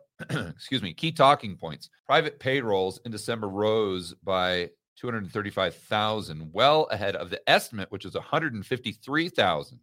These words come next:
The big data surprise comes despite the Fed attempts to slow a sizzling job market. I don't know if I'd use the word sizzling. Again, we've got to look at the labor force participation rate. Let's just say that the labor force participation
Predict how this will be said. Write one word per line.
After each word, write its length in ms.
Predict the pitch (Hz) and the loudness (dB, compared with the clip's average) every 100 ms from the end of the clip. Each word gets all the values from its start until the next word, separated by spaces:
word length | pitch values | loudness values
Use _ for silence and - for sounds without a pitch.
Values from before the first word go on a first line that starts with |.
| _ | _
The 100 | 110 | -8
big 380 | 90 147 165 110 | 0 2 2 2
data 280 | 139 147 135 | 2 2 -2
surprise 680 | - - 135 131 95 92 | -6 0 4 6 4 0
comes 260 | - 104 98 | -4 -6 -6
despite 880 | - 95 - - - 135 151 156 - | -8 -8 -8 -12 -2 2 2 0 -10
the 80 | 123 | -14
Fed 520 | - 127 127 113 113 _ - | 0 4 4 2 -8 _ -14
attempts 580 | - - 131 107 - - | -14 -4 -4 -4 -8 -14
to 160 | - | -12
slow 580 | 101 - - 113 113 117 113 | -10 -10 0 4 4 2 -2
a 120 | 95 | -6
sizzling 880 | - - 147 127 107 82 80 82 82 _ _ _ | -6 -8 -6 -2 -4 -4 -8 -12 -16 _ _ _
job 320 | 104 104 110 | 2 4 4
market. 360 | 85 67 - - _ _ | 0 -10 -12 -20 _ _
I 200 | 101 123 | -8 -6
don't 240 | 123 139 139 | -4 -4 -2
know 100 | 139 | -2
if 120 | 127 | 2
I'd 140 | 127 | 0
use 180 | 117 120 | 0 -4
the 60 | 98 | -4
word 220 | 113 104 | -6 -6
sizzling. 760 | - - - 131 92 82 69 64 _ | -10 -10 -2 -2 -2 -8 -10 -14 _
Again, 260 | 92 110 110 | -8 -4 -4
we've 140 | 95 | -4
got 140 | 85 110 | 2 2
to 60 | |
look 260 | 107 110 107 | 2 -2 -4
at 220 | 104 98 - | -2 -2 -4
the 340 | 92 87 90 - | -6 -4 -6 -6
labor 300 | 110 110 101 | -2 -2 -2
force 360 | - 104 95 | -4 -2 -2
participation 800 | - 92 - 90 - 90 82 82 | -4 -10 -10 -10 -4 -2 -2 -8
rate. 180 | 65 62 _ _ _ - | -14 -14 _ _ _ 0
Let's 120 | 180 | 0
just 220 | 185 220 - | 2 0 2
say 160 | 170 | 2
that 140 | 143 - | 2 0
the 100 | 113 | 0
labor 340 | 117 127 113 | 4 4 2
force 360 | - 120 113 - | -2 2 2 0
participation 960 | - 92 110 - - 98 92 - 67 | -8 -6 -6 -8 -4 -2 -2 -8 -14